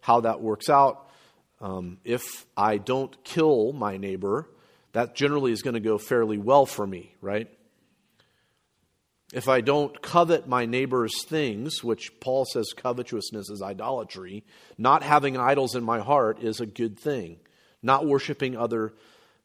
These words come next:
gods other than God is a good thing. So we talk about God's prescriptive will. I, I will have you turn over to First Thessalonians just to see an example of this.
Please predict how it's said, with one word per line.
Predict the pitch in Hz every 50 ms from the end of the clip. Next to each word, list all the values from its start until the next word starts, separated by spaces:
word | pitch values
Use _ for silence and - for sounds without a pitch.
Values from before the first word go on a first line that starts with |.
| _ -
gods | 131 131 135 139 131 120 117 110 107 - -
other | - 120 120 123 113
than | 113 110 107 104 104 104 - _ 110
God | 113 123 127 120 113 107 104
is | 101 107
a | 107
good | 101 107 104 101
thing. | - - 156 139 113
So | - - 151
we | 135 135 -
talk | - - 165 165 -
about | 165 139 127 120 117
God's | 120 120 117 117 - -
prescriptive | - 131 - - - 170 - - 147 117 107
will. | 107 110 104 98 87 - - - - - -
I, | 123 135
I | 165 196
will | 214 254 247
have | 214 208 185 156 147
you | 143
turn | - - 170 151 147
over | 139 147 147 143 139
to | 127
First | - - 156 151 147 - -
Thessalonians | 151 139 - - 127 120 120 147 175 160 117 98 117 170 208 - - - - - _ _ _ _ _ _ _ _ _ _ _ _ _ _ _ _ _ _ _ _ _ _ _ _ _ _ _ _ _ _ _ _ _ _ _ _ _ _ _ _ _ - -
just | - 151 156 -
to | - 143
see | - - - 156 143
an | 123
example | 113 104 98 117 123 151 170 - 135 117 110
of | 98 92
this. | 95 104 101 117 - - - - -